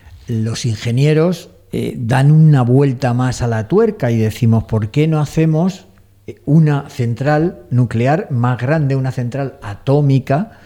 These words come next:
flotante?". Y entonces esto es lo que han hecho. Es una cuestión, es un bicho que, que ahora mismo está navegando por el mar Báltico y va a ir a, a, al norte, al,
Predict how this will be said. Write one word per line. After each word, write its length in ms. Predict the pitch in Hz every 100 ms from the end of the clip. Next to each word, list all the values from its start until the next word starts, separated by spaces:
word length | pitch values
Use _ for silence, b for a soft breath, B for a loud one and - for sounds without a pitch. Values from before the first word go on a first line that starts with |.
| B
flotante?". 920 | - - 113 104 101 101 135 196 - _ _ -
Y 140 | 113
entonces 320 | 107 120 156
esto 200 | 147 175
es 60 | 151
lo 100 | 123
que 80 | 98
han 100 | 90
hecho. 400 | 101 - 160 - - -
Es 160 | 104
una 200 | 113 113
cuestión, 360 | 107 107 131 123
es 180 | 113 -
un 240 | 131 123
bicho 420 | 135 156 - 202 - B B B B B B -
que, 680 | 147 131 127 123 123 123 117
que 80 | 123
ahora 180 | 117 123
mismo 320 | 139 147 139
está 220 | 127 -
navegando 680 | 135 135 131 147 151 127 110
por 160 | 117 107
el 140 | 107
mar 240 | 117 127 123
Báltico 760 | 151 151 147 143 170 196 - -
y 160 | 113
va 140 | 107 113
a 40 |
ir 180 | 120 117
a, 260 | 117 113
a, 200 | 110 - - - -
al 180 | 113
norte, 680 | 117 147 143 151 190 - - - -
al, 320 | 110 104 104